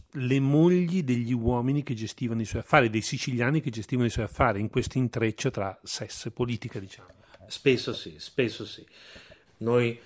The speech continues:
Speaker 2: non riusciamo a distinguere il limite tra concussione e corruzione, cioè, vale a dire il, il funzionario, in questo caso il governatore,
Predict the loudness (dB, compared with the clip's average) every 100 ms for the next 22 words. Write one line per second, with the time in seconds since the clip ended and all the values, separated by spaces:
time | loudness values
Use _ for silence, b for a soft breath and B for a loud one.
0 | B B 4 6 6 2 2 2 4 4
1 | 2 0 -4 -14 -2 0 2 -2 0 2
2 | 2 2 4 4 4 0 -4 -12 _ 0
3 | 0 2 4 4 4 2 0 2 2 4
4 | 2 2 2 0 0 -4 -6 0 6 8
5 | 6 2 -2 -2 -6 -10 -10 0 0 0
6 | -4 -6 -4 -4 -8 -16 -14 -6 -4 0
7 | 0 4 4 4 2 -2 -4 0 0 -2
8 | -4 -6 -6 -4 -2 2 6 6 4 2
9 | 0 -2 -6 -8 -8 -4 -2 -4 -8 -6
10 | -4 -2 0 -2 2 2 4 6 4 4